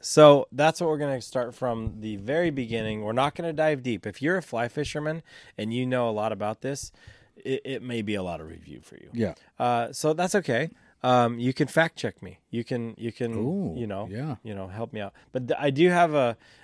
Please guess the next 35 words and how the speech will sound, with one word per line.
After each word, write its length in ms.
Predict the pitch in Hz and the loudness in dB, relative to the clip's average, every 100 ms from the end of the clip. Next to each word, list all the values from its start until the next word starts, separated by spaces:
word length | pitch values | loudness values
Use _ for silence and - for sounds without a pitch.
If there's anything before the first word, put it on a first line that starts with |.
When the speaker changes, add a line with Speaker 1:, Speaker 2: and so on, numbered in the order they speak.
| - | -6
Speaker 1:
uh, 360 | 117 110 104 107 - | 0 2 0 -2 -8
a 80 | 117 | -10
fun 380 | - 127 131 117 | -2 -2 -2 -4
game 400 | 117 107 131 139 - | -6 -6 -8 -12 -12
at 180 | 110 117 | -10 -4
the 120 | 113 | -4
end 140 | 104 | -4
of 80 | 101 | -8
this. 380 | 98 120 - - _ _ _ - | -8 -10 -14 -20 _ _ _ -6
Uh, 140 | 107 | -4
that's 140 | 104 104 | -4 -2
a 20 | |
Speaker 2:
Okay, 80 | 101 | 0
Speaker 1:
little 140 | 113 117 | 2 2
Speaker 2:
you 40 | |
got 40 | 120 | 2
Speaker 1:
more 100 | 113 | 0
Speaker 2:
a 20 | |
game? 400 | 98 101 101 123 | -2 -4 -4 -4
Speaker 1:
Uh-huh. 280 | 127 110 143 - _ - | -4 -2 -4 -4 _ -6
A 60 | |
little 180 | 113 117 | -2 -2
interactive. 720 | 127 127 127 113 - 143 - _ - - | -2 0 2 0 -2 -8 -8 _ -20 -20
So, 440 | - 127 117 113 110 | -4 0 2 0 -4
so 260 | - - 110 | -10 -4 -2
that'll 280 | 104 107 107 | 2 0 0
be 200 | 104 98 | -4 -6
good. 180 | 104 101 | -4 -4
And, 160 | 101 - | -6 -8
and 220 | 117 107 | -8 -2
those 260 | 120 123 104 | 0 0 -4
that, 220 | 98 - | -8 -8
uh, 180 | - 95 | -12 -12
fly 300 | 90 120 113 | -6 -2 -2
fish 420 | - 113 117 - | -2 -6 -6 -10